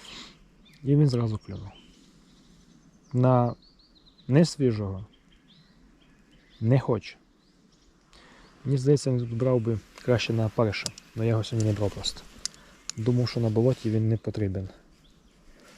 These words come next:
Та й опариш надо зараз знову. От. Хробака. Це так в дитинстві ми ловили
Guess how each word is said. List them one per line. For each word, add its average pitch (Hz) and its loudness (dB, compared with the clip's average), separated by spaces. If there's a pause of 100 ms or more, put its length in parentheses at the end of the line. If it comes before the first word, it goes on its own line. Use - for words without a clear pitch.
(380)
Та 110 -6
й 107 -4
опариш 135 -2
надо 135 2 (460)
зараз 170 -4
знову. 156 -4 (2500)
От. - -10 (3500)
Хробака. 107 -6 (1080)
Це 190 4
так 180 10
в 151 6
дитинстві 143 4
ми 110 6
ловили 127 6